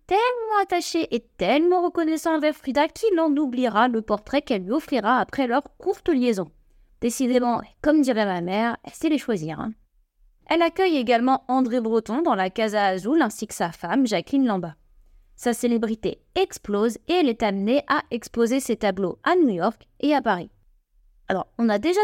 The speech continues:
parlé de son rapport aux États-Unis et globalement New York, c'est un peu pareil, mais Paris. Paris, tiens, vive France ! Cocorico, parlons-en. Si elle est lasse de New York qui ne colle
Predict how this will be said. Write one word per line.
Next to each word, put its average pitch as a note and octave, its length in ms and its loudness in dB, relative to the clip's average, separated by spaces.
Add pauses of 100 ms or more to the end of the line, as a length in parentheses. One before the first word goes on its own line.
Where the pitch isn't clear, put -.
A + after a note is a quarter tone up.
parlé D#4 320 0
de A#3 140 -2
son A3 220 -6
rapport B3 400 0
aux A#3+ 80 -2
États-Unis A3 840 0
et - 20 -6
globalement G#3 540 0
New G3 140 -2
York, A3 280 2
c'est - 140 -16
un D#3 80 -14
peu B3 120 -6
pareil, A3+ 460 0 (460)
mais E4 280 2 (380)
Paris. A#3 540 0 (640)
Paris, C4 260 4
tiens, F#3 240 -6
vive C4+ 380 0
France ! A#3+ 720 0 (240)
Cocorico, D4 640 2
parlons-en. D4+ 680 0 (180)
Si - 160 -6
elle F4 100 2
est F4+ 80 0
lasse F#4+ 220 2
de C4+ 80 0
New A#3+ 140 -2
York A#3 260 2
qui A#3 100 -4
ne G#3+ 80 -2
colle G#3 280 -4